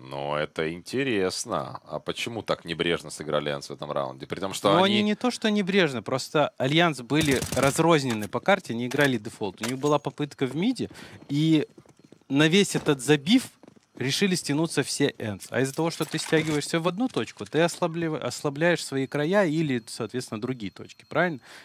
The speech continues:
Speaker 2: И в этот момент просто Авид немножко порандомил, что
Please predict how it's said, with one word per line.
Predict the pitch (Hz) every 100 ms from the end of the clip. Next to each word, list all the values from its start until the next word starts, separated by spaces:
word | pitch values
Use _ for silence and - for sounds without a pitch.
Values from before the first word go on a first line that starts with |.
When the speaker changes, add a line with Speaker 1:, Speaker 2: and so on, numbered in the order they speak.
| -
Speaker 2:
И | 202
в | 247
этот | - 208
момент | 208 214
просто | - 180 - 143
Авид | - 123 156 156 _ _ _ _
немножко | 120 135 160 151 127
порандомил, | - 143 135 131 127 226 220 113
что | - - 127 127